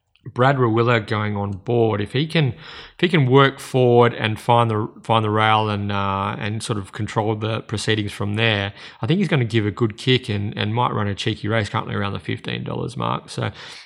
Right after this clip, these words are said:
I'm pretty is gonna have, gonna be looking for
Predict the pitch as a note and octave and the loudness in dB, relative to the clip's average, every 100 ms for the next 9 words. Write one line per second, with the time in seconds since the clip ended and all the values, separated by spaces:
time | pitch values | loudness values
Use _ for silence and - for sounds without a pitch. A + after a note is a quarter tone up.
0 | _ _ C3+ E3 F3 D#3 B2+ B2 A#2+ G#2+ | _ _ 4 4 4 2 2 2 2 2
1 | A2 G2+ - _ - A#2+ A2+ G#2+ A2 G#2 | 0 -4 -14 _ -4 0 0 -2 -2 -4
2 | - - - - - _ _ B2+ C3+ B2+ | -8 -20 -20 -20 -20 _ _ 2 2 2
3 | A#2 A#2+ A2 A2 A2 | 0 2 4 4 2